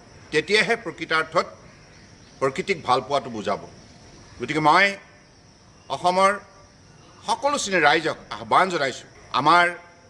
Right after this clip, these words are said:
এল পি স্কুলেই হওক, এম ই স্কুলেই হওক, হাই স্কুলেই হওক, হাই ছেকেণ্ডেৰীয়ে হওক, কলেজ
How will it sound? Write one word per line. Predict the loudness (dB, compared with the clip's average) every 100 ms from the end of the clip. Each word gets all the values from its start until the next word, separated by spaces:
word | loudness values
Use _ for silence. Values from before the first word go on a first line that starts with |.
| _ -20 -20 -20 -20 -20 -20 -20 -12 -6
এল | -6 -6
পি | -8
স্কুলেই | -6 0 2 4
হওক, | 4 0 -2 -8
এম | -8
ই | -8
স্কুলেই | -6 0 0 2
হওক, | 2 0 -4
হাই | -4 -4
স্কুলেই | -6 -4 0 2
হওক, | 2 0 -10 -16 -16 -18 -20 -20 -20 -20 -10 -2
হাই | -2 0
ছেকেণ্ডেৰীয়ে | -2 -2 0 0 2
হওক, | -2 -2 -20 -20 _ -20 -20 -20 -20 -20 -20 -18 -2
কলেজ | 2 4